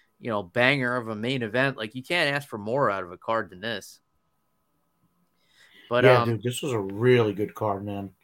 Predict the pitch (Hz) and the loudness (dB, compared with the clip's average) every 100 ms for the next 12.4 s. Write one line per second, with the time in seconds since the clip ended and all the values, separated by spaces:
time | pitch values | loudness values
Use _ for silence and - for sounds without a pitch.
0 | _ _ - 131 165 156 139 165 151 151 | _ _ -2 0 0 -2 -4 -6 -4 -2
1 | 120 110 117 135 151 - 104 98 90 - | -2 0 0 2 0 -2 -10 -10 -12 -16
2 | - - 110 123 120 123 110 - 123 120 | -20 -14 -6 -4 -4 -8 -8 -2 0 0
3 | 117 110 95 - 139 110 92 - 107 117 | -4 -4 -6 -8 -4 -2 -4 -6 -2 0
4 | 110 92 - - _ - _ - 135 143 | 0 -2 -10 -20 _ -20 _ -2 -2 -2
5 | 131 117 110 92 104 123 113 104 92 - | -2 0 0 0 0 4 4 2 -6 -16
6 | _ _ _ _ _ 113 - 104 87 - | _ _ _ _ _ -10 -8 -8 -8 -10
7 | - - 127 151 175 151 117 - 117 127 | -12 -4 -2 0 0 -4 -4 0 2 4
8 | 120 - 113 101 98 95 98 92 98 98 | 2 -4 -2 -2 -4 -6 -6 -6 -6 -4
9 | 104 101 98 - - 107 107 117 110 101 | -2 0 -2 -8 -10 -8 -4 -4 -4 -4
10 | 107 101 92 90 - - - - - - | -6 -8 -8 -10 -14 -20 -20 -20 -8 4
11 | 185 170 208 277 247 165 156 165 175 135 | 8 10 10 10 10 10 10 10 10 8
12 | 151 151 143 135 | 2 2 0 -2